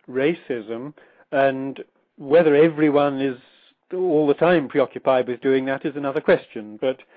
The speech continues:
the prejudices are very strong and deep-rooted, and they go back through hundreds of years, and they're built into the language that people use, and this certainly applies also to the color black.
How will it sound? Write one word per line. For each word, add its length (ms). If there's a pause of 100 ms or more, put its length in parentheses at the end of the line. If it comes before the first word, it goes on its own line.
(360)
the 280
prejudices 840 (520)
are 600 (640)
very 520 (360)
strong 400
and 160
deep-rooted, 580
and 140
they 100
go 260
back 320
through 140
hundreds 460
of 120
years, 480 (520)
and 120
they're 120
built 440
into 680 (400)
the 60
language 360
that 140
people 640
use, 440
and 160
this 120
certainly 280
applies 300
also 440
to 80
the 100
color 280
black. 380